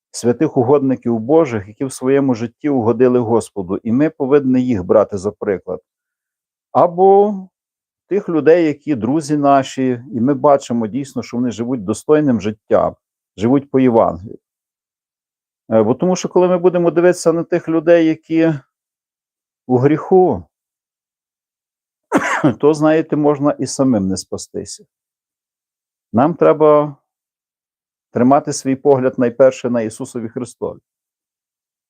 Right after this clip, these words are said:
Найперше дивитися на Нього. А знаєте, ті, що грішники, ми можемо спокушатися, от ми будемо думати над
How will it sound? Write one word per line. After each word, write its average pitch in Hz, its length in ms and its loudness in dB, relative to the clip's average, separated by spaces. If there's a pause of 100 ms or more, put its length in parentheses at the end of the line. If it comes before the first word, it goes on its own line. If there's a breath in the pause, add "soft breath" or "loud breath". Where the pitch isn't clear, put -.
(500)
Найперше 110 500 0
дивитися 127 440 -2
на 127 120 0
Нього. 101 360 -4 (2000)
А 120 80 6
знаєте, 190 400 0
ті, 202 180 -6
що 185 180 2
грішники, 175 540 0
ми 160 100 0
можемо 170 360 0
спокушатися, 170 720 -2
от 127 160 -2
ми 143 180 0
будемо 135 400 -2
думати 123 680 2
над 107 200 -2